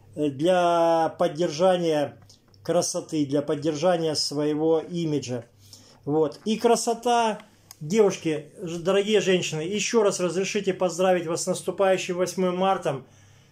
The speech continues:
И желаю вам красоты женственной и внутренней, душевной, и,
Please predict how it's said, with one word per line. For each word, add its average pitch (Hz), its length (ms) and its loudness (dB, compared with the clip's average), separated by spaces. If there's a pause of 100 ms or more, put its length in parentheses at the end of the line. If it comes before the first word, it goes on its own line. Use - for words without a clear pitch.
(180)
И 180 100 2
желаю 196 560 2
вам 175 400 0 (880)
красоты 196 920 0 (360)
женственной 180 840 0
и 214 380 -4
внутренней, 185 540 0
душевной, 143 880 -4 (400)
и, 196 480 0